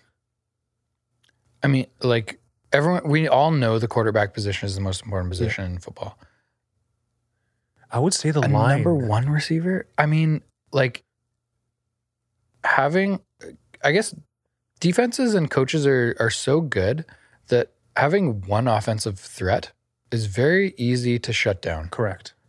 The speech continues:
Speaker 2: Yeah.
Speaker 1: Especially in a playoff game
Speaker 2: Mm-hmm.
Speaker 1: where usually offenses are calling plays fairly conservatively in the first half anyway.
Speaker 2: Yeah.
Speaker 1: They're fairly easy to shut down.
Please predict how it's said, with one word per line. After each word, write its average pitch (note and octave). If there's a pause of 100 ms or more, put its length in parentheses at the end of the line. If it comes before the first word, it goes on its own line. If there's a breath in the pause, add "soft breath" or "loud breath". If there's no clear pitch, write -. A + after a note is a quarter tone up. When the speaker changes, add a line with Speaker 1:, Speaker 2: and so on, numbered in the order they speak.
Speaker 2:
Yeah. A2+ (140)
Speaker 1:
Especially D#3+
in F3+
a D3+
playoff F#2
game F#2+ (180)
Speaker 2:
Mm-hmm. A#2+ (640 loud breath)
Speaker 1:
where A2 (300)
usually C#3
offenses A#2+
are G#2+
calling G#2+
plays G2+
fairly G2
conservatively F#2
in F2+
the F#2
first F#2+
half E2+
anyway. E2+ (180)
Speaker 2:
Yeah. A2 (540)
Speaker 1:
They're A2
fairly C#3
easy A#2+
to G#2+
shut F#2+
down. E2+